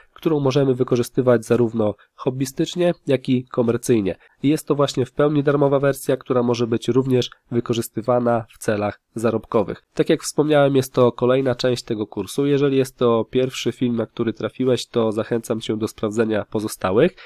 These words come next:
a w tym filmie pokażę Ci, w jaki sposób przycinać geometrię. I w tym momencie myślę, że jeszcze warto wspomnieć na temat zapisywania plików. Jeżeli pracujesz w różnych programach,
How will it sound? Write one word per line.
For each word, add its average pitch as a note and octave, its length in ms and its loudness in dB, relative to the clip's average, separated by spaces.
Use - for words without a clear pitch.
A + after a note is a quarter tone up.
a B2 100 2
w - 60 -8
tym F#3 180 -6
filmie C#3+ 320 0
pokażę B2+ 400 0
Ci, A#2 260 -2
w G2 60 -2
jaki B2 240 0
sposób A#2+ 500 -2
przycinać G#2 600 -4
geometrię. A2 580 0
I A#2 60 0
w - 60 -12
tym E3+ 160 -4
momencie D3 440 0
myślę, D3+ 300 -2
że C#3+ 80 0
jeszcze C#3 220 -2
warto C3+ 320 -2
wspomnieć B2+ 520 -4
na B2+ 60 -2
temat B2 340 -2
zapisywania B2 640 -4
plików. C3 480 -2
Jeżeli D#3 300 4
pracujesz D3 440 0
w C3 80 -4
różnych C#3 300 2
programach, B2+ 640 2